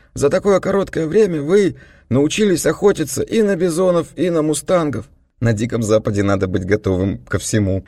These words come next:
Надеюсь, научусь охотиться и на других зверей". "От всей души желаю всегда выходить победителем из таких схваток, как вчера и сегодня. Особенно вчера,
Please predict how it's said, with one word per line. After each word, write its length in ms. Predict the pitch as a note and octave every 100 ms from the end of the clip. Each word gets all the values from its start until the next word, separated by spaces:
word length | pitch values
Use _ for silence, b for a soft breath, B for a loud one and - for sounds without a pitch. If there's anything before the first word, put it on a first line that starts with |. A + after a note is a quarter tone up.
| -
Надеюсь, 540 | G2 F#2 B2 B2+ C3
научусь 460 | A2 A2 G#2+ C#3 C3
охотиться 460 | A2+ G#2 G#2 G2+ G#2+
и 20 |
на 120 | G#2+
других 340 | G#2+ G2+ F#2+
зверей". 400 | F#2+ G2+ F#2+ F2+ b b b
"От 160 | - -
всей 240 | - A#3
души 320 | E3+ F3 G#3+
желаю 400 | F3+ F#3+ F#3+ F#3
всегда 400 | C#3 A#2+ C#3 G3
выходить 420 | D#3 - D3+ E3+
победителем 720 | - C#3 C#3+ D3 E3+ D3+ B2+
из 80 | A#2
таких 320 | - A#2+ C3
схваток, 500 | - - D#3+ D#3 - b b b
как 160 | - B2
вчера 340 | - D#3+ F#3+
и 60 | E3+
сегодня. 560 | - D3 D#3+ D#3+ G2 - b b -
Особенно 460 | B2 - D#3+ D#3+
вчера, 440 | D3+ E3+ E3+ E3